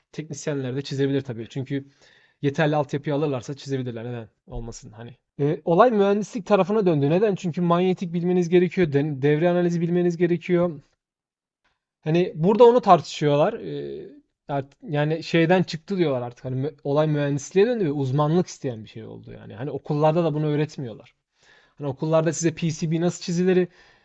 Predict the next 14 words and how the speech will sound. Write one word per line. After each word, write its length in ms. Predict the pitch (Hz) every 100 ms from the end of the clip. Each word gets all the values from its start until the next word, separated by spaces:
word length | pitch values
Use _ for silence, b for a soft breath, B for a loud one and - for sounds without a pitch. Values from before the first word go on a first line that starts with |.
| b
belki 260 | 156 156 -
program 460 | - 165 147 196 196
gösteriyorlar 460 | 185 196 202 226
ama 200 | 233 254
P 180 | - 147
C 200 | - 185
B 80 | 220
nasıl 160 | 202
çizilir 300 | - 160 185
öğretmiyorlar. 720 | 196 139 165 160 120 107 - _ _ _ _ _ _ _ -
Rick 140 | 151 -
Hartley 420 | 185 180 190 165
buna 180 | 175 165
değiniyor. 480 | 147 127 139 254